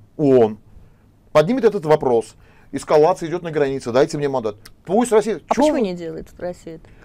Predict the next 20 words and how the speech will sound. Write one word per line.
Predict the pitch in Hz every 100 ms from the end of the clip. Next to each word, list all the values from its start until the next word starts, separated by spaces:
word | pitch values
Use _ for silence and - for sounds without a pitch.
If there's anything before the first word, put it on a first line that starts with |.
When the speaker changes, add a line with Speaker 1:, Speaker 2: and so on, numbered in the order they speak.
| -
Speaker 1:
У | 156 170
них... | 214 -
э, | 180 170 156 139 120 156
Speaker 2:
Делает | 190 233 247 254
Speaker 1:
есть |
Speaker 2:
вид, | 254 247
что | 233
ей | 233 220
не | 208
нужно. | 190 165 -
Speaker 1:
У | 175
них | 233
здесь | 214 233
есть | 233 233
эти | 240 208
самые | 220 208 180 143 117 98 - - _ _ _ _ _ _ _ _
Speaker 2:
Мгм. | 190 190 190 180 170 -
Speaker 1:
пешечки, | 240 220 - 135 98 - - - _ _ _ _ _ _ _ _ _ _ _ _
которые | 175 214 214 202 180 147 _ _ _ _
кричат. | 160 202 220 180 131